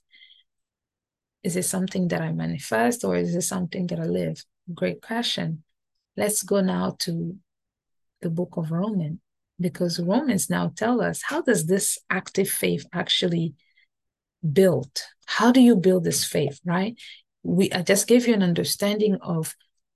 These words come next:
f-, active faith is according to Hebrews eleven one, where it says that what we, we see or the things that we hope for actually is evident.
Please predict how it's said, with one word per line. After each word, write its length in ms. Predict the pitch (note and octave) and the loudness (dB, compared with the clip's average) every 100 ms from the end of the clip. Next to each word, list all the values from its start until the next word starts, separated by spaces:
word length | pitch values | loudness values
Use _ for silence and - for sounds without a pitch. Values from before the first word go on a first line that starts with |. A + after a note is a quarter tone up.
| - | -8
f-, 220 | - - - | -6 -6 -2
active 420 | G#3 C4 - - G#3+ | 0 0 0 0 0
faith 580 | - D#3 E3+ - - _ _ _ _ _ _ - | 0 -2 -2 -8 -14 _ _ _ _ _ _ -2
is 180 | G#3 - | 0 0
according 460 | F3 - F#3+ F#3+ - | -2 0 2 2 0
to 100 | D3+ | -4
Hebrews 720 | - C#4 A#3+ E3+ D#3+ D#3 - | -2 0 0 -2 -2 -2 -2
eleven 500 | F3+ E3+ F3+ F3 E3 | -2 -2 -2 -2 0
one, 400 | E3 G#3+ D#3+ E3 - _ _ - | 2 2 0 -4 -8 _ _ -4
where 160 | F3+ F3+ | 2 2
it 80 | D#3+ | 2
says 400 | - A3 G#3+ - | 2 4 4 0
that 240 | F3 - | -6 -4
what 260 | D#3+ D#3 - _ _ _ - | -4 -4 -8 _ _ _ -6
we, 260 | F3 F#3 - | 0 0 0
we 200 | F3 F#3 | -2 2
see 560 | - - - D4 G3 D#3 - _ _ _ _ _ | 6 6 6 6 4 0 -12 _ _ _ _ _
or 200 | - G3+ | 2 4
the 100 | F3+ | 4
things 400 | F#3 - C#4+ C#4 | 0 2 4 6
that 120 | G#3 F3 | 4 4
we 120 | E3+ | 0
hope 340 | - F4 F4+ | 0 0 0
for 520 | - - D3+ F3 C4+ _ _ _ _ _ - | -2 -4 -2 -2 -4 _ _ _ _ _ -6
actually 680 | G#3+ G#3 - F#3+ F#3 F#3 F3 - _ _ _ _ _ - | -4 -2 0 2 2 0 -4 -14 _ _ _ _ _ -2
is 480 | F3+ - - - - _ _ _ - | -2 0 -2 -4 -8 _ _ _ 0
evident. 520 | B3+ A#3+ G#3+ D#3+ C3+ | 2 4 2 0 -6